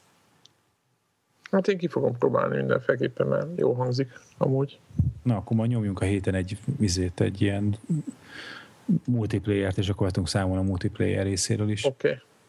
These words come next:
Speaker 1: oké. Egyébként közben néztem a, a, a Guacamelee-nek a, a sztoriát, mert, mert, ö, <laughs> nem voltam teljesen, ö, tisztában, de, de jól mondtam igazából, mert azért, mert neki nincs nagyon, tehát azon kívül, hogy meg kell menteni a,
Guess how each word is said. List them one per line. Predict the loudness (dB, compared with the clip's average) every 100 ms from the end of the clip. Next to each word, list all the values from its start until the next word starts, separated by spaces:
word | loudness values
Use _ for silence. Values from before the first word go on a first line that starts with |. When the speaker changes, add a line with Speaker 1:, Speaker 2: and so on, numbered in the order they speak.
| _
Speaker 1:
oké. | -20 -6 -6 -4 0
Egyébként | 0 2 0 2
közben | 0 2 0
néztem | 0 -2 0 2
a, | 2 0 0 0
a, | 2 0 0 0 0
a |
Guacamelee-nek | 2 0 0 0 0 0 0 0 0
a, | 0 2 0 -2 -2
a | -4
sztoriát, | -2 0 2 2 0 -2
mert, | 0 0 -2 -6
mert, | 0 2 0 0
ö, | 0 2 0 0 0 0 -2 -4 -2 0
<laughs> | 0 0 0 0
nem | -2
voltam | 0 0 2 0 -2
teljesen, | 0 2 2 2 0 0 -2 -8 -16 -20 -20 -20 -20 0
ö, | 2 2
tisztában, | -2 0 2 2 0
de, | 0 0 -6 0
de | 2
jól | 2 0
mondtam | 0 -2 0 0
igazából, | 2 2 2 2 0 0
mert | 2 0 2
azért, | 2 2 2
mert | 2
neki | 0 0
nincs | 0 0 0
nagyon, | 2 2 0 0
tehát | 0
azon | 2 0 0
kívül, | 0 2 2 2
hogy | 0 2
meg | 0 0
kell | 0
menteni | 2 -2 0 0 2
a, | 0 0